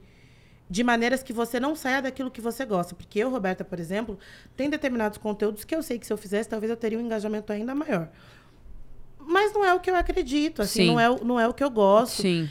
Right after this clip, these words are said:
Speaker 1: E aí, pra mim, hoje em dia, vale muito mais a relevância que eu tenho dentro das marcas e o respeito que eu tenho,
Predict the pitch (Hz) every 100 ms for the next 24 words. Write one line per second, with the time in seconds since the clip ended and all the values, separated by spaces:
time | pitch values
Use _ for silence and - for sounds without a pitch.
0 | - - 226 208 214 240 277 262 254 254
1 | 226 208 220 214 220 220 277 302 302 208
2 | 175 175 - - - - - - 196 214
3 | 214 185 233 302 285 - 226 214 208 202
4 | 196 202 180 175 165 156 - - - 190
5 | 202 202 214 240 - 214 - 190 226 240